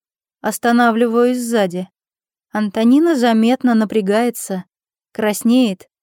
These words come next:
и начинает паниковать. «Ты красиво кончаешь. Смотрел бы на тебя вечность, когда ты в экстазе». Она смущается, но почти сразу же берёт себя в руки. «Мне нужно в душ. И сегодня я на работу не пойду.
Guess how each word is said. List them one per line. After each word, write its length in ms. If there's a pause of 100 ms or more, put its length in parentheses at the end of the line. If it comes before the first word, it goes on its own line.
(120)
и 100
начинает 580
паниковать. 760 (500)
«Ты 160
красиво 500
кончаешь. 760 (520)
Смотрел 560
бы 120
на 120
тебя 320
вечность, 600
когда 340
ты 140
в 80
экстазе». 560 (640)
Она 260
смущается, 720
но 160
почти 320
сразу 400
же 140
берёт 320
себя 320
в 60
руки. 420 (640)
«Мне 240
нужно 280
в 60
душ. 320 (640)
И 40
сегодня 460
я 160
на 100
работу 360
не 100
пойду. 420